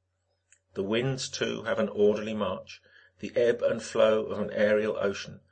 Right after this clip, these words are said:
No wonder watch tinkers cannot live where all the forces in nature keep time. Nobody talks about the weather. Conversation begins with benedictions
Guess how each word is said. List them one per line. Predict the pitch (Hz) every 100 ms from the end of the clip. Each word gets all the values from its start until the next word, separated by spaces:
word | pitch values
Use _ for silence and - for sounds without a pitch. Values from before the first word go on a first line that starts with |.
| - - _
No | 104 107 117
wonder | 107 107 107 101
watch | 107 - -
tinkers | 110 - - -
cannot | - 101 95 92
live | 101 104 98
where | 98
all | 104
the | 95
forces | - 107 104 95 90
in | 92
nature | 104 - -
keep | - - -
time. | - 82 87 101 _ _ _ _ _ _ _ _ _
Nobody | 101 113 131 131
talks | - 120 -
about | - 110
the | 117
weather. | 107 92 90 - _ - _ -
Conversation | 107 104 - 104 - 101
begins | - 98 95 90
with | 95 87
benedictions | 95 117 110 - - 101 101 -